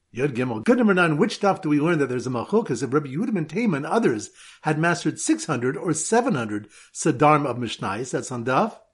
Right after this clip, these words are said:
Yud Daled. Good. And number ten,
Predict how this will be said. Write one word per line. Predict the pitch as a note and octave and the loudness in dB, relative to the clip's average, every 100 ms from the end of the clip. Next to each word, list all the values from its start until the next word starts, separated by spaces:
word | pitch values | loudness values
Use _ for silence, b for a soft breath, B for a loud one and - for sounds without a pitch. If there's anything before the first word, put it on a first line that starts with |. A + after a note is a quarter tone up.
| _ _ _ _ _ _ _ _ _ _ _ _ _ _ _ _ _ _ _ _ _ _ _ _ _ _ _ _ - | _ _ _ _ _ _ _ _ _ _ _ _ _ _ _ _ _ _ _ _ _ _ _ _ _ _ _ _ -8
Yud | A#2 C#3+ | -4 0
Daled. | B2+ A#2 A#2 | 2 0 4
Good. | A3+ | 4
And | F3 | 4
number | A#2 E3 | 0 -4
ten, | - F#3 B3 A3+ F#3+ F#3 | -2 4 6 4 2 -4